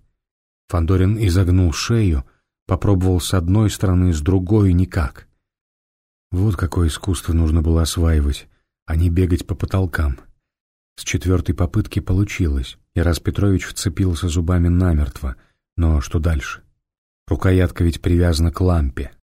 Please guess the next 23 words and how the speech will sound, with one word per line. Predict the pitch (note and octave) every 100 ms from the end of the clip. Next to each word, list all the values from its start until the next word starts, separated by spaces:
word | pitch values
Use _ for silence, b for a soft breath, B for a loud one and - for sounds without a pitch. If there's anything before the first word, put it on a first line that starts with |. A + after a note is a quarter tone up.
| _ -
Дёрнул, | D2+ G#2 G2 F#2 E2 -
и | - F#2 F#2
нож | F2 G#2 A2+ -
с | F#2+
неожиданной | F#2+ F#2 G2+ F#2+ G2
лёгкостью | G#2 G2 - - - F#2+
высвободился. | G#2+ - F2+ D2 D2 C#2+ - C#2 - _ _ _ _
Узел | A2 F#2+ G#2
был | F#2+ G#2
едва | F#2+ F#2+ F#2+ F#2+
затянут. | G2+ A2 A2+ D#2+ C#2 - - _ _ _ _ _ _ _
Крепко | G#2+ G#2 - G#2
сжав | F2 G2 G2 -
челюсти, | - A2+ F#2 - - C2+ b b b
Фандорин | - F#2+ F2+ F#2+ F2+
изогнулся, | E2+ F#2 F2+ G2+ F#2 C#2 -
попытался | - - F#2 G2 F2+ F2+
достать | F2 F#2 - G2+ -
остриём | - - F#2 F#2 G2+ A2+ F#2
до | E2+
верхнего | E2 G2 F#2+ - F2+ F#2
извива | F2 E2 E2+ F2+ F2+
верёвки, | F2 F#2+ F2 - - -